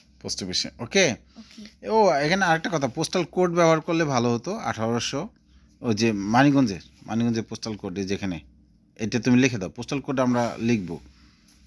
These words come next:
Speaker 1: ওকে, আমাদের, আহ, পেন্সিল দিয়ে লেখো, হাতের কাছে পেন্সিল আছে, ঠিক আছে? আমাদের, আহ, পোস্টাল কোড হলো আঠারোশো বিশ।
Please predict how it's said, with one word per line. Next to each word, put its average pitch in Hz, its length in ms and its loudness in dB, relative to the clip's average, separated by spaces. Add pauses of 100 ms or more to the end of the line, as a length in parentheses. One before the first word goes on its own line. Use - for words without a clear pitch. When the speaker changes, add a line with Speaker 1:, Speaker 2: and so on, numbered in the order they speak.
(260)
Speaker 1:
ওকে, 117 340 0
আমাদের, 113 420 2 (1800)
আহ, 107 680 2
পেন্সিল 135 340 -2
দিয়ে 156 120 2
লেখো, 127 300 -2 (100)
হাতের 120 180 -8
কাছে 117 160 -6
পেন্সিল 113 340 -2
আছে, - 220 -8 (1160)
ঠিক 131 120 2
আছে? 95 340 -2 (120)
আমাদের, 104 460 2
আহ, 101 600 -2 (120)
পোস্টাল 123 280 -4
কোড 131 220 -4
হলো 180 280 2 (220)
আঠারোশো 120 360 -4
বিশ। 117 380 -4